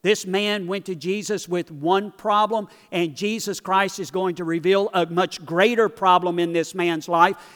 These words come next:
And as a result of finding himself in the presence of Jesus Christ, his life is going to be forever changed.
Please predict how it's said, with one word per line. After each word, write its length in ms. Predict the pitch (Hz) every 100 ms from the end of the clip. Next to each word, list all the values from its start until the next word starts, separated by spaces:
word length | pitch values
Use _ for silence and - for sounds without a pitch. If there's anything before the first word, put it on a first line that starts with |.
| -
And 160 | 190
as 200 | 190 202
a 60 | 190
result 520 | 175 170 220 220 220
of 160 | 196 170
finding 380 | 190 220 240 202
himself 580 | 190 175 - 208 190 -
in 160 | 190 175
the 80 | 170
presence 500 | 202 208 180 190 190
of 160 | 151
Jesus 380 | 196 202 156 156
Christ, 340 | - 196 180 - - -
his 200 | 196 165
life 360 | 180 170 -
is 100 | 160
going 240 | 165 160 139
to 60 |
be 160 | 147 147
forever 340 | 135 131 120
changed. 540 | - 117 90 95 -